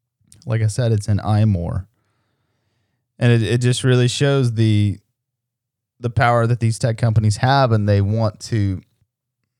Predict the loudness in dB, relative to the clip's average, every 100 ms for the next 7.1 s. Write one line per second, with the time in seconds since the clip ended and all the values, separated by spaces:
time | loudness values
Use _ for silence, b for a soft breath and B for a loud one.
0 | _ _ _ _ _ _ -20 -4 0 2
1 | 2 2 0 0 0 0 0 -2 0 0
2 | 0 0 -2 -2 0 0 -2 -2 -2 -4
3 | -2 2 4 4 4 4 0 -2 -4 -4
4 | -4 -4 -6 -6 -6 -6 -2 0 2 2
5 | 0 -2 -8 _ _ _ _ -2 0 2
6 | 2 2 2 2 2 2 2 2 0 -2